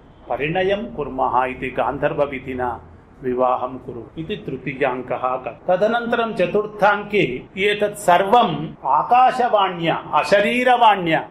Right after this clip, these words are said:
ज्ञातः प्रज-, कण्वप्रजापतिः दुहितरं भर्तृगृहं प्रेषितुं तत्र प्रयत्नं करोति। तस्याः अलङ्काराणि कृत्वा, तस्या, तस्यै उपदेशम्, एतादृश सर्वं, सर्वचर्चा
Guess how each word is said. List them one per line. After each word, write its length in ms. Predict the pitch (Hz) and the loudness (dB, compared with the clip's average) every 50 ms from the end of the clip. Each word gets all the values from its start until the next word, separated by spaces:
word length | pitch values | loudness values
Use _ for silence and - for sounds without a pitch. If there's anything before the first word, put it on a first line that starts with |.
| - - | -2 2
ज्ञातः 760 | 160 170 180 190 190 - 208 160 160 190 190 185 165 156 - | 4 6 6 6 6 6 6 6 6 4 4 4 2 0 0
प्रज-, 340 | - 143 131 - 180 - - | -2 -4 -4 -6 -8 -4 -2
कण्वप्रजापतिः 1400 | 139 147 190 220 262 277 - - 202 170 185 175 156 147 - 156 - - 139 113 135 180 190 220 - - - | -2 0 2 4 4 4 6 4 2 6 6 6 6 6 4 2 -2 -4 -8 -4 -2 -2 -2 -4 -8 -6 0
दुहितरं 800 | 165 156 156 - 233 254 240 277 254 214 202 185 160 165 160 143 | 0 0 0 0 -2 0 4 6 8 8 8 6 4 2 -2 -8
भर्तृगृहं 1080 | 123 - - - 135 139 - - - - 165 - 170 165 180 180 - 156 156 147 135 131 | -10 -12 -8 -2 -2 -2 -2 -2 -8 -8 -6 -6 -4 0 0 0 0 0 -4 -4 -8 -10
प्रेषितुं 520 | 131 127 123 117 120 - 190 - - 151 | -10 -10 -12 -10 -6 -6 -6 -4 -4 -6
तत्र 480 | 123 117 110 - - 123 - - 131 120 | -8 -8 -14 -14 -14 -14 -12 -10 -10 -8
प्रयत्नं 640 | - - 123 127 131 127 - 127 139 127 127 123 | -8 -6 -6 -4 -4 -6 -6 -8 -8 -6 -6 -4
करोति। 520 | 123 131 120 127 139 135 127 - - - - - | -6 -4 -2 -2 -4 -4 -6 -8 -10 -10 -12 -14
तस्याः 400 | 127 113 - - 143 131 127 120 | -14 -14 -6 -2 0 0 0 0
अलङ्काराणि 1000 | 113 131 - - 131 127 123 123 127 123 127 127 120 123 123 123 123 123 123 123 | -2 -4 0 0 0 0 0 -2 -4 -2 -2 0 0 0 0 0 -2 -2 -6 -8
कृत्वा, 360 | 120 - - - - 151 156 160 165 - - - | -12 -14 -16 -14 -6 -6 -6 -6 -6 -8 -8 -8
तस्या, 380 | 127 - - 135 131 127 131 | -8 -8 -6 -6 -4 -4 -4
तस्यै 540 | 127 131 - 131 127 - - 143 131 123 120 | -6 -4 -6 -6 -6 -4 -6 -4 -4 -4 -6
उपदेशम्, 560 | 120 127 147 135 143 147 147 143 - 160 160 160 - - - - - - - - _ - _ - - - | -2 -2 -2 0 0 -2 -4 -2 -2 -4 -4 -4 -10 -18 -20 -20 -20 -20 -20 -20 _ -20 _ -12 -6 -4
एतादृश 600 | 196 214 214 220 196 190 180 165 156 147 - 160 | -2 2 4 4 4 4 4 0 -6 -2 -2 -2
सर्वं, 840 | 143 - - 156 151 160 170 175 165 165 175 170 165 156 156 151 143 - - - | -2 0 0 0 0 0 -2 -6 -4 -2 -2 -2 0 -2 -4 -4 -4 -8 -16 -20
सर्वचर्चा 1300 | - - - 151 135 143 147 139 151 147 - - 151 139 - - - - - - 147 - - - - | -20 -8 -4 -2 -2 -2 -2 -2 -4 -4 0 -2 -4 -4 -4 -8 -2 4 4 4 4 4 0 -6 -8